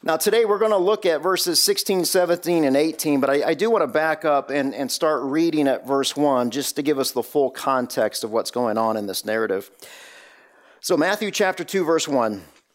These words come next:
After Jesus was born in Bethlehem of Judea in the days of King Herod, wise men from the east arrived in Jerusalem, saying, 'Where is he who has been born King of the Jews?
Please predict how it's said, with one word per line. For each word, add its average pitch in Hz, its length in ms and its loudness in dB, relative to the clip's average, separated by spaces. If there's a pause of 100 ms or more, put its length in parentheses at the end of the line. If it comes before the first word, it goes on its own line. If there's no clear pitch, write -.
(1200)
After 180 360 0
Jesus 180 440 2
was 156 200 0
born 175 320 2
in 156 100 2
Bethlehem 120 800 -2 (100)
of 120 200 -2
Judea 131 560 0
in 127 140 0
the 113 80 -2
days 139 420 0
of 101 100 -12
King 127 380 -4
Herod, 110 500 -4 (800)
wise 180 400 0
men 208 160 2
from 185 160 0
the 180 80 2
east 170 340 0
arrived 151 400 2
in 170 120 0
Jerusalem, 151 720 0 (680)
saying, 180 720 2 (600)
'Where 202 300 2
is 220 180 2
he 202 240 -2
who 156 100 -2
has 143 100 2
been 143 160 0
born 127 340 0
King 135 200 0
of 139 40 0
the 151 60 -2
Jews? 190 560 -4